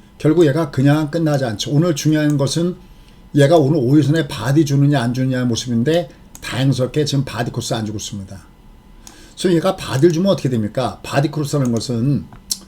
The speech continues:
아, 이렇게 이동평선 아래로 이렇게 마치 처마, 처마 끝에 고드름 달리듯이 이렇게 달리는 걸 얘기하는 거거든요.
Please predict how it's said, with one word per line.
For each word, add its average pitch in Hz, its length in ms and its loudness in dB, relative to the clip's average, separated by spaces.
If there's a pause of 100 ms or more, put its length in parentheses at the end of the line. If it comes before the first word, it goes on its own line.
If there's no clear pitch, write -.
(380)
아, 117 240 -4
이렇게 143 240 0
이동평선 143 720 2
아래로 139 540 0 (100)
이렇게 131 540 -2 (260)
마치 139 320 -2
처마, 214 400 -2 (220)
처마 196 320 -2
끝에 175 260 -2
고드름 156 440 0
달리듯이 143 340 0
이렇게 139 200 -2
달리는 127 280 -4
걸 127 100 0
얘기하는 110 240 -2
거거든요. 120 480 -4